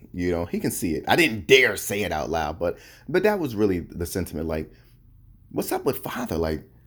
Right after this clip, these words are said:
where is, where is Father? What does he do? Is he just some, some silent daddy? You know, he just some silent guy? He just, you know," like, you know, when you look at dads, and a lot of times our,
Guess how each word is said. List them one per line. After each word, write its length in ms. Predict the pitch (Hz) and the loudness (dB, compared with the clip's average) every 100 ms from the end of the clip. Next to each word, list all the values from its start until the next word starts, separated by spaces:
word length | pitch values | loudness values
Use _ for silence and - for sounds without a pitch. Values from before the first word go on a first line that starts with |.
| - - - | -20 -20 -8
where 380 | - 208 277 | 0 2 2
is, 220 | 226 - 80 | -2 -6 -8
where 340 | 185 147 254 | 2 4 4
is 140 | 247 - | 0 -2
Father? 320 | 185 247 110 | -2 0 2
What 140 | 120 | 2
does 160 | 208 - | 2 0
he 100 | 214 | -2
do? 320 | - 240 185 | 0 2 2
Is 120 | 104 | 0
he 100 | 139 | -2
just 260 | - 165 - | -4 -6 -6
some, 240 | 170 120 110 - - - - | -2 -2 -4 -14 -20 -20 -8
some 260 | - 151 | 0 0
silent 680 | 147 - 117 156 175 - 82 | 0 4 4 6 0 -4 -2
daddy? 340 | 90 123 165 | 2 4 2
You 180 | 180 170 | -2 -2
know, 140 | 147 | 0
he 120 | 151 175 | 0 0
just 240 | 151 - | -2 -2
some 180 | 156 147 | -2 -2
silent 540 | - 107 147 165 139 | -2 0 0 -2 -2
guy? 340 | 110 139 180 147 | 0 0 0 -2
He 100 | 147 | -2
just, 300 | 147 147 170 | -2 -2 -2
you 100 | 165 | -2
know," 260 | 151 170 - - - - | -2 -4 -12 -20 -20 -4
like, 160 | 143 135 | 0 2
you 180 | 147 160 | 2 2
know, 140 | 160 | 4
when 120 | 147 | 4
you 100 | 147 | 4
look 160 | 160 156 | 4 2
at 160 | 117 101 | 0 4
dads, 400 | 135 120 101 95 | 2 4 2 0
and 100 | 98 | 2
a 60 | |
lot 200 | 110 127 | 2 2
of 80 | 123 | 0
times 300 | 123 104 - | -2 -4 -2
our, 320 | 101 113 117 | 0 0 -2